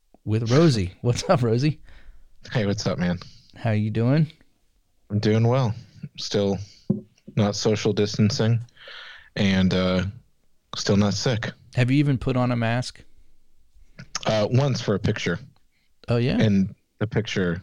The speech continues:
Speaker 2: I posted on Facebook said, "I will never wear a mask."
Speaker 1: <laughs>
Speaker 2: Or something like that. I don't remember what it was, but yeah.
Speaker 1: <laughs> That's awesome.
Speaker 2: Oh, yeah. It was,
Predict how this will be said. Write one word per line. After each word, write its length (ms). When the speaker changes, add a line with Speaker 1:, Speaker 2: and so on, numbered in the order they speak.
Speaker 2:
I 100
posted 360
on 100
Facebook 420
said, 240
"I 140
will 100
never 300
wear 180
a 60
mask." 440
Speaker 1:
<laughs> 100
Speaker 2:
Or 140
something 240
like 140
that. 200
I 60
don't 220
remember 320
what 180
it 100
was, 260
but 240
yeah. 220
Speaker 1:
<laughs> 440
That's 220
awesome. 360
Speaker 2:
Oh, 200
yeah. 380
It 80
was, 240